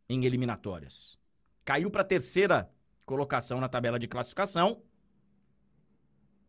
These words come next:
A Argentina vai disparando, já abre cinco pontos de diferença pra Uruguai, Brasil e Venezuela,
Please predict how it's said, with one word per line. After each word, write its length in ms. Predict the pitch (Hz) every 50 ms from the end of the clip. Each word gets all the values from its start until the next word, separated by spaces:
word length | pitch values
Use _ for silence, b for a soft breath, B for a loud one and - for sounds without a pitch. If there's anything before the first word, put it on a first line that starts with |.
| _ _ _ _ _ _ _ _ _ _
A 100 | - 123
Argentina 840 | 139 139 127 123 147 139 127 - - 135 127 123 117 104 87 - - _ _ _ _ _
vai 180 | 95 120 127 117
disparando, 600 | - - - - 202 202 - 180 220 247 226 190
já 180 | 123 131 135
abre 180 | 156 160 175 165
cinco 380 | - - 170 185 214 220 214
pontos 360 | 147 - 139 156 165 170 170 151
de 100 | 160 151
diferença 480 | 151 151 - 147 127 131 143 - 160
pra 160 | - 143 139
Uruguai, 400 | 139 147 165 165 151 160 160 180
Brasil 340 | 180 185 175 147 131 143 147
e 60 | 160
Venezuela, 640 | 156 170 165 165 156 151 143 131 131 135 151 151 156